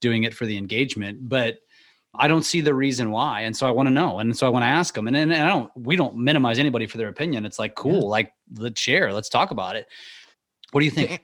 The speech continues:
Speaker 2: to answer your question, I mean, so I, I really have three reasons behind it of why immediately once I understood the concept of Clubhouse, I was addicted to it, and why so many other people have gone the same route. And I think they share a similar mindset is, A, if you are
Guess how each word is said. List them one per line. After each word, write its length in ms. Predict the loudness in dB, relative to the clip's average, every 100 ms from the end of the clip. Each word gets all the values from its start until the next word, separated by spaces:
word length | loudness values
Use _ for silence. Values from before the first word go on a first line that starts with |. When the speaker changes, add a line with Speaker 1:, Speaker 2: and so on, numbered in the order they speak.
| _ -18 -6
Speaker 2:
to 100 | -4
answer 220 | -2 0 0
your 100 | 2
question, 400 | 4 2 2 0
I 100 | 2
mean, 220 | 2 0
so 420 | -2 0 2 0 -2
I, 120 | -6 -2
I 40 | 2
really 260 | 4 4
have 120 | 2
three 320 | 0 -2 0 0
reasons 400 | 0 -2 -4 -4
behind 340 | -6 -6 -8
it 120 | -10 -16 _ -4
of 140 | 0
why 480 | 2 4 4 2 -2 0
immediately 460 | 4 4 4 4 4
once 200 | 2 0
I 20 |
understood 320 | 0 0 -2
the 40 |
concept 400 | 0 0 0 -4 -4
of 40 |
Clubhouse, 440 | -4 -2 -2 -4
I 40 | -6
was 120 | -8
addicted 320 | -8 -8 -10
to 140 | -10 -10
it, 140 | -10 -16 _ _ -4
and 120 | 0
why 100 | 2
so 180 | 2 2
many 160 | 2 0
other 140 | -2
people 240 | -4 -4
have 80 | -4
gone 140 | -2 -2
the 60 |
same 220 | -2 -2
route. 220 | -2 -4 -4
And 80 |
I 60 | -4
think 180 | -2 -4
they 100 | -2
share 200 | -2 -2
a 40 |
similar 300 | 0 0 0
mindset 480 | 0 0 0 0 -2 -4 -16 -18 -10 0
is, 640 | 4 4 4 4 2 -2 -10 _ _ -2
A, 420 | 2 2 2 -2 -8 _ _ _ _ _ -12
if 120 | 0
you 100 | 2
are 120 | 2